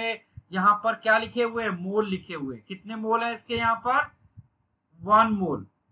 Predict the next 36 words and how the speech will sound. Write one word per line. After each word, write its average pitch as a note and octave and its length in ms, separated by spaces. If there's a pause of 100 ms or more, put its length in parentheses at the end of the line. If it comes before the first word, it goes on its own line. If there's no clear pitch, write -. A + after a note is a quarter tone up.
(400)
One A3+ 260
mole A3+ 220
of A3+ 180
calcium G#3 380
carbonate F3 540
है D3 120
यहाँ B2 160
पर। G#2 260 (380)
यहाँ F#3 240
पर A3 100
कैल्शियम G#3 440
ऑक्साइड A3 480
कितना G#3 300
है, D3 160
ये E3+ 240
भी B3 440 (960)
वन F#3 340
मोल C#3 240
है। G2+ 120 (580)
ये G3 100
कार्बन G3+ 440
डाइऑक्साइड A#3+ 480
यहाँ A#3 260
पर A#3 100
कितना G#3+ 340
है, B2+ 220 (500)
ये E3+ 260
भी G#3 260
आपको G#3+ 380
यहाँ G3 220 (120)
पर B3 220 (400)
वन F#3+ 280
मोल F#3 240
दिया D#3+ 260
हुआ A#2+ 320
है। G2+ 120